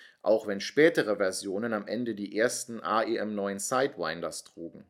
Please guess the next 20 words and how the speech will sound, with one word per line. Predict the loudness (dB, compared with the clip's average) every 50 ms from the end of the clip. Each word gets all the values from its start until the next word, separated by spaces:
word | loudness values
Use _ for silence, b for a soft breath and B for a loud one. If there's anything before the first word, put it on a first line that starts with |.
| _ _ -2
Ursprünglich | 2 2 2 2 0 0 2 2 2 2 0 -2 0 2
war | 4 4 4
sie | 4 2 0
aber | 0 2 2 2
mit | 0 0 0 2
sechs | 2 2 2 0 -2 -8
zwölf | -6 -2 0 2 0 0 -2
Komma | -6 -6 -2 0 0 0
sieben | -2 -4 -8 -6 -4
Millimeter | -4 -2 -2 -2 0 0 -2 -2 0 -2 -2
M | -2 -4 -8
Gs | -8 -4 -2 0 0 0 -2 -4 -8 B B B B B B B B B B B B B
beziehungsweise | -6 -4 -2 0 2 2 2 2 4 4 4 4 4 -2
später | -2 2 4 4 6 6 4 2
mit | 2 0 0
sechs | 2 0 0 0 0 -6 -6
zwanzig | -2 -2 -2 -2 -2 -6 -8 -8 -6
Millimeter | -4 -2 -2 -2 -2 0 0 -2 -2
Kanonen | -2 -2 -4 -4 -2 -2 -2 -2 -2 -2
ausgestattet. | -4 -6 -6 -8 -8 -12 -12 -10 -6 -6 -6 -6 -6 -10 -14 -16